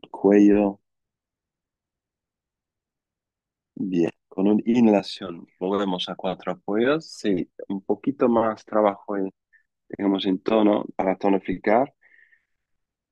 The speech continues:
Entonces, pie de puntillas y levantamos la pelvis. Ya, ya hemos visto esta postura varias veces. Los pies separados, la distancia más o menos de las caderas, incluso un poco más. La cabeza en línea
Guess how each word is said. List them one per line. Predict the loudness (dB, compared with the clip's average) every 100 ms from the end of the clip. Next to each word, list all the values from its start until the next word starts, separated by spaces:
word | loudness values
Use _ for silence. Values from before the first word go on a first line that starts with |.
| _
Entonces, | 0 0
pie | 4 4
de | 4
puntillas | 0 -4 -6 -8 -4 0 0 0 -8 _ _
y | 0 2
levantamos | 2 0 -4 -4 -4 -4 -6 -8
la | -10
pelvis. | -2 0 0 -4 -6
Ya, | -2 0 0
ya | 0 -2
hemos | -2 -4
visto | -10 -8 -6
esta | -6 -8
postura | -12 -10 -6 -2
varias | 0 0 -4 -6
veces. | -6 -4 -2
Los | -2 -4
pies | 0 0 0
separados, | -8 -4 0 2 2 -2
la | -4 -4
distancia | -6 -4 -4 -4 -6 -6 0 0
más | 0 -6
o | -6
menos | -2 -2 -4 -8 -6
de | -2 0 0 -2 -4
las | -6 -6
caderas, | -8 -4 0 0 0 -2
incluso | -6 -8 -8 -8 -6
un | -4
poco | -6 -6
más. | 0 0 0 -4 _ _ _ _ _ _ _ _ _ _ _
La | -2 2
cabeza | 4 4 2 -2 0
en | 2 4
línea | 4 4 4 4 0